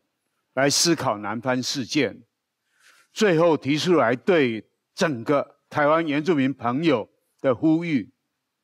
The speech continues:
这实在是令人动容的。他自己身体力行的做到了，以在地人的身份诠释在地的历史。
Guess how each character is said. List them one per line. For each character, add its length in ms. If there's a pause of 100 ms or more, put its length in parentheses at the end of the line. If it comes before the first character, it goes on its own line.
(1080)
这 160
实 220
在 180
是 200
令 240
人 260
动 300
容 280
的。 200 (1900)
他 160
自 180
己 160
身 380
体 200
力 200
行 260
的 140
做 280
到 280
了， 220 (1300)
以 220
在 320
地 200
人 200
的 140
身 300
份 260
诠 420
释 440 (560)
在 260
地 180
的 140
历 180
史。 280